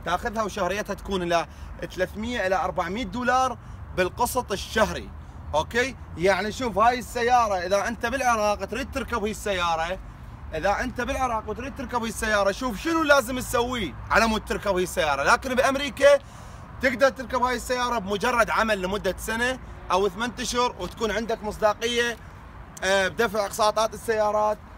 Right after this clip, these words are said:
آه، اقساط، اي اقساط عندك حتى لو كان عشرين الى عشر دولارات، اي اقساط عندك، بس المهم تثبت اقساطك الشهري راح تكون ال-، تقدر تركبها. هاي سعرها واحد. هاي الكيا موديل ألفين وثمانية.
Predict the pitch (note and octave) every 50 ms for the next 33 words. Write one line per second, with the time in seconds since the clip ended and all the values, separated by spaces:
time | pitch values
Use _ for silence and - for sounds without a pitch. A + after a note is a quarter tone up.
0 | - - - - F3 F#3+ F#3+ - - A3+ G#3+ G#3+ - - A#3+ C#4 C4 B3 - -
1 | A#3+ A3+ G#3+ G#3+ F#3+ G#3 G#3 G3 G#3 G#3+ G#3+ - - - - - A3+ - A#3 A3+
2 | A3 - - A3+ G#3 F#3+ E3+ F#3 F#3 G#3 G#3+ A#3+ B3+ A#3+ A3 G#3 F3+ G#3 G3+ -
3 | A#3 G3 F#3 A3 A3 G#3+ G#3+ G#3+ G#3+ G#3+ G#3 - - B3+ B3 A#3 - - A3+ G3+
4 | G3 - G3 F3 G3 G3 E3+ G3 - - G3 G3+ G3+ G#3+ G#3 F#3+ F3+ - G#3+ G#3
5 | E3+ F3 F#3+ F3+ - - G#3 G3 F#3+ F#3 F3+ G3 F#3+ - A3+ A3 A3 A3 A3 G#3
6 | F#3 E3 F#3 - - - G3+ G3+ G3 F#3 F3+ F3+ F3 E3+ E3+ E3 D#3 C#3+ - -
7 | - - - - - - - A3+ G3+ F#3+ A#3 G#3+ - G#3 F#3 - G3 E3+ C#3 B2
8 | A#2+ A2+ - - - - - - - A#3+ B3+ A3+ G#3+ - A3 A#3+ A3 A3+ A3+ A3
9 | A3 G#3+ G3+ G3+ G3+ G#3 G3+ A3+ A#3 A#3 A3+ A3 G3+ - - A3+ A3+ A#3+ B3 B3
10 | B3+ C4 B3 A3 G3+ F#3+ D#3+ F#3 G#3+ G#3+ G#3 G3 F#3+ F#3 - G#3 G#3+ G#3+ G#3+ G#3
11 | G3+ G3 F#3+ F#3 F3+ F3+ F3 E3+ D#3+ - F3 F3+ G3 G#3 A3 A3+ A#3 A#3 A#3+ B3+
12 | C4+ C#4